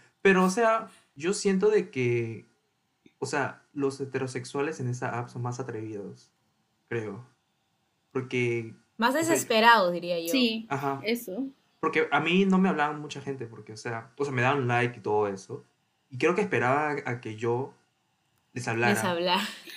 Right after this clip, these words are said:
Speaker 1: Ajá.
Speaker 3: ¿Sabes?
Speaker 1: Yo dije, "Sh-, ¿qué chucha te voy a hablar?"
Speaker 3: <laughs> ¿Sabes
Speaker 2: <laughs>
Speaker 3: qué?
Speaker 2: Extraño,
Speaker 3: ¿Qué app
Speaker 2: claro.
Speaker 3: también es como, ¿han probado Bumble? En esa la
Speaker 1: No.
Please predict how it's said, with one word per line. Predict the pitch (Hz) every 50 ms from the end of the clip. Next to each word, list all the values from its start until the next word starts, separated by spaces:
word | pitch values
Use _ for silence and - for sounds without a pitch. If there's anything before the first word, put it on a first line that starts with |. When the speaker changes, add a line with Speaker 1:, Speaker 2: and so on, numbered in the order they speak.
| - 285 -
Speaker 1:
Ajá. | - -
Speaker 3:
¿Sabes? | - 370 403 466 554 539 -
Speaker 1:
Yo | - -
dije, | - 151 - 160 127
"Sh-, | 127 - - -
¿qué | -
chucha | 196 - 196 180
te | -
voy | 160 156 147
a | 151
hablar?" | 143 143 -
Speaker 3:
<laughs> | 415 381 - - - 370 403 - - - - - - _ _ _ _ _ _ _ - - - - - - - - - - - - - 523 - - -
¿Sabes | 339 349 440 494
Speaker 2:
<laughs> | 480 466 427
Speaker 3:
qué? | 339 254 269 - - -
Speaker 2:
Extraño, | 285 269 - - - 240 233 226 226 220
Speaker 3:
¿Qué | 220 208 220
app | 233 254 254
Speaker 2:
claro. | 214 185 180 185 - - - - - 269 269 -
Speaker 3:
también | 269 262 240 240 247 247 277 285
es | 285
como, | - 277 262 240 - - - - - _ _ _ _ _ _ _ -
¿han | - 277 294 294 285
probado | 359 349 339 294 247 247 247 247 233 -
Bumble? | 185 - 214 214 208 202 202 202 214 277 - - _ _ _ _ _ _ _ _ _ _ _ _ _ _ _ _ _ _ _ _ _ _ _ _
En | - 269 262 247
esa | 269 285 - 302 320
la | 277 254 262 240 220 196 185
Speaker 1:
No. | 139 127 120